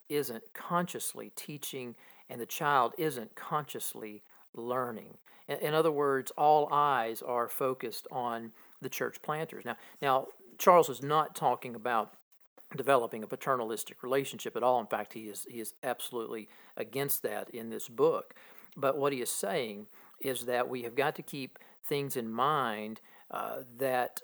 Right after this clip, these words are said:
may not be very reproducible among the people, and so we've got to avoid those things that could hinder not only their growth in Christ, but also the spreading of the gospel from beyond those people into others within,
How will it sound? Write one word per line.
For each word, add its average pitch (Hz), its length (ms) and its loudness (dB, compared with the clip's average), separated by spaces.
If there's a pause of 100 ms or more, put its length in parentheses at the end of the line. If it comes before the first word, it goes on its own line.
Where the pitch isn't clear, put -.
(160)
may 147 400 2
not 160 260 2
be 143 140 -2
very 143 280 4
reproducible 131 680 -4
among 117 240 -4
the 113 60 -6
people, 120 580 -4
and 127 180 -8
so 139 200 2
we've 127 180 0
got 131 280 0
to 143 160 -2
avoid 135 480 2
those 113 240 -4
things 107 420 -10
that 123 180 0
could 131 140 -2
hinder 131 640 0 (500)
not 135 320 4
only 151 480 0
their 131 220 0
growth 139 340 0
in 120 120 -6
Christ, 117 420 -4
but 127 100 -2
also 120 360 0
the 120 100 -6
spreading 123 480 -2
of 127 80 0
the 135 80 2
gospel 113 560 -2 (260)
from 117 320 -4
beyond 120 440 -2
those 113 180 -2
people 110 460 -10
into 123 420 -8
others 113 340 -6
within, 117 380 -8